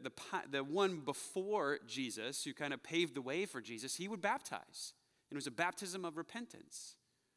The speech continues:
"Hey, I'm giving my life over to the Lord," and we baptize in the same way. But Jesus gave a little more nuance to what baptism is. It's in the name of the Trinity,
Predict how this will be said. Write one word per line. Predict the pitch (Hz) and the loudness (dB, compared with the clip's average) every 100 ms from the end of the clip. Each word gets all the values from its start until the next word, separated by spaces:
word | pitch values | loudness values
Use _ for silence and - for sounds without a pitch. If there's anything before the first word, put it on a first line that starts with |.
| _ _ - | _ _ 0
"Hey, | 180 | 2
I'm | 139 | 4
giving | 165 196 | 2 2
my | 196 185 | 2 2
life | 180 180 214 - | 0 -4 -6 -6
over | 160 156 156 | -4 -2 -4
to | - | -2
the | 160 | -2
Lord," | 143 214 127 | 2 2 2
and | 127 | 0
we | |
baptize | 160 113 123 - 147 156 | -2 -2 -2 0 -2 -2
in | |
the | 143 | -4
same | - 131 | -4 -6
way. | 156 233 123 95 - _ _ _ _ _ _ _ _ - | -8 -10 -12 -16 -20 _ _ _ _ _ _ _ _ 4
But | 185 | 6
Jesus | - 240 302 262 | 8 8 8 8
gave | - 214 | 6 6
a | 190 | 8
little | 220 240 | 6 4
more | 220 208 | 4 4
nuance | 208 226 254 226 170 160 | 4 2 2 4 4 4
to | 175 | 2
what | 160 | 0
baptism | - 156 - 156 139 135 | 2 2 0 -2 -2 0
is. | 175 117 104 | 0 0 -2
It's | 110 | -4
in | 147 | -2
the | 147 | -2
name | 147 165 202 180 135 131 | 0 2 2 2 0 -2
of | 113 | -6
the | 110 | -10
Trinity, | - 180 139 90 | -6 -4 -4 -6